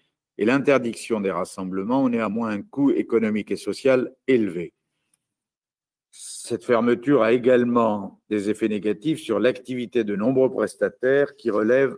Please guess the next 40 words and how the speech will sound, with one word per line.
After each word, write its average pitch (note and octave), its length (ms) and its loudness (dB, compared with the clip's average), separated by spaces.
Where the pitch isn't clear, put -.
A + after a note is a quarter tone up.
évidemment A#2 560 -2
d'autres A#2 360 -2
secteurs B2+ 580 -2
de B2 160 4
l'économie. A#2 560 2
Et D#3+ 300 2
surtout, - 640 -4
cette B2+ 260 -4
fermeture C3 560 2
prive C3 320 0
les A2 140 2
Français C3+ 640 0
des A2 160 -2
principales G#2 580 -4
voies G#2 200 -2
d'accès A2 320 0
à A#2+ 40 4
la A2+ 80 2
culture. A2 460 -4
Je A2+ 120 -4
ne A2+ 80 0
vais A2+ 100 2
pas A2 160 0
revenir A2 320 0
sur G#2 180 -2
le G#2 100 -2
débat. A#2 600 0
Est-ce A2 180 -2
que B2+ 100 0
la A#2 160 2
culture A#2+ 560 -2
est - 140 -6
un A2+ 120 2
élément A#2 400 2
essentiel A2+ 920 0
de A2 80 -2
la A2 140 4
vie G#2+ 120 -2
des G#2 120 0
Français ? B2+ 680 0